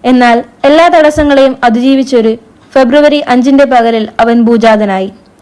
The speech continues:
നടനും അന്നത്തെ അമേരിക്കൻ പ്രസിഡന്റുമായ റൊണാൾഡ് റീഗന്റെ കടുത്ത ആരാധകനായ അച്ഛൻ അവനെ റൊണാൾഡോ എന്ന് ചേർത്ത് വിളിച്ചു. പണിക്കാർ ഉപേക്ഷിക്കാൻ ഒരുങ്ങിയ റൊണാൾഡോ എന്ന കല്ല്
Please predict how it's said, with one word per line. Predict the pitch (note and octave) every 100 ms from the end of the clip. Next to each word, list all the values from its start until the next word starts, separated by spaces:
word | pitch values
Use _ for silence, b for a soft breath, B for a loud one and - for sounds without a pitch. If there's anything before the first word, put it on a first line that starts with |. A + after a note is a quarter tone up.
| _ _ -
നടനും | A#3+ A#3+ B3+ B3+ - _ _ C#4+
അന്നത്തെ | D#4+ F4+ F#4+
അമേരിക്കൻ | D#4 D4 D#4+ E4+ F4 D#4+
പ്രസിഡന്റുമായ | C#4 C#4 C#4 D4 C#4+ B3 G#3+ G#3 -
റൊണാൾഡ് | B3 C4 D4 D#4 C4+
റീഗന്റെ | C4 B3+ B3+
കടുത്ത | B3+ A#3 A#3 C4+ -
ആരാധകനായ | A3+ A3+ A#3 A#3+ A#3+ A3+ A3
അച്ഛൻ | A3 G#3+ - A#3+
അവനെ | G#3+ G#3 G#3 - A#3
റൊണാൾഡോ | B3 C4 C4+ C#4
എന്ന് | C4+ C4
ചേർത്ത് | C4+ A3 A3
വിളിച്ചു. | G#3 F#3+ F#3+ G3+ - b b b b -
പണിക്കാർ | A#3+ B3 C4 C4
ഉപേക്ഷിക്കാൻ | B3 B3 B3 B3 B3+ B3
ഒരുങ്ങിയ | A#3+ A#3 A#3
റൊണാൾഡോ | A3+ A#3 A#3+ A#3+ B3
എന്ന | B3+ B3
കല്ല് | A#3+ A#3 A3+